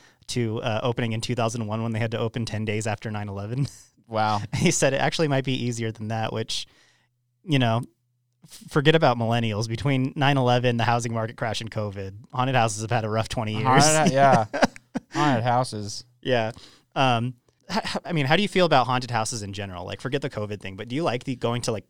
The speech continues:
Speaker 1: spook alleys and stuff like that?
Speaker 2: I think I did when I was younger.
Speaker 1: Mm-hmm.
Speaker 2: You know, now it's just really hard to,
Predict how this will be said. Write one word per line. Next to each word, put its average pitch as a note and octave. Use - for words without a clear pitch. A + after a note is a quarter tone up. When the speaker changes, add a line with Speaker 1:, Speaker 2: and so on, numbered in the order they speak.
Speaker 1:
spook A#2
alleys A2+
and A2+
stuff B2
like B2
that? C#3
Speaker 2:
I F#3
think B3+
I E3+
did C3+
when C#3
I A#2+
was A2
younger. A#2
Speaker 1:
Mm-hmm. B2
Speaker 2:
You C3
know, B2
now B2
it's -
just C3
really A#2
hard A2+
to, A2+